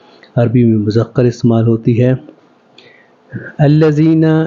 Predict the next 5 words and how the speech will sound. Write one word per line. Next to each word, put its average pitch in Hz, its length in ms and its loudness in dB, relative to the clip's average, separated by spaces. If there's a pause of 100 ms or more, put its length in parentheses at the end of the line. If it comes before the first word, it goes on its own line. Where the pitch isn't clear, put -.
یؤمنون 143 680 0
بالغیب 135 1160 0
ویقیمون 123 720 0
الصلاة 127 720 0 (720)
ومما 135 920 0